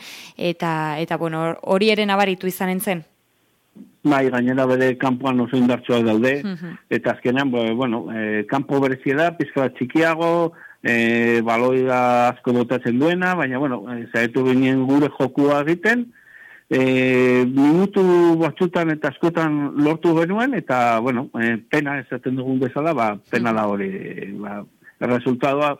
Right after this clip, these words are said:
Speaker 2: hobetzea ez, ez izatea.
Speaker 1: Mhm. Hala ere, sensazio onak izan zenituzten, eta, bueno, ba, hori ere garrantzitsua da,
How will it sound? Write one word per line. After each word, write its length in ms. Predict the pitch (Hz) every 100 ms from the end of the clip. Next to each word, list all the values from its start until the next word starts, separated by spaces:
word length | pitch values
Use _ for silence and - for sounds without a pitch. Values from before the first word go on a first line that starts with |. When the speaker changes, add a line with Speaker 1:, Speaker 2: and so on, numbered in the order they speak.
| _
Speaker 2:
hobetzea 720 | 131 127 127 123 143 139 135 123
ez, 160 | 110 104 - _ - - -
ez 120 | 135
izatea. 480 | 123 120 107 113 104 _ _
Speaker 1:
Mhm. 320 | 214 170 - - _ - - - - -
Hala 200 | - 226
ere, 140 | 247 190
sensazio 580 | 208 190 214 202 254 240
onak 380 | 226 226 226 233
izan 320 | 226 226 220
zenituzten, 600 | 233 214 214 214 247 302
eta, 400 | 294 190 175 170
bueno, 200 | 170 208 190
ba, 120 | 175
hori 180 | 175 247
ere 160 | 294
garrantzitsua 580 | 269 269 269 254 - 185
da, 120 | 175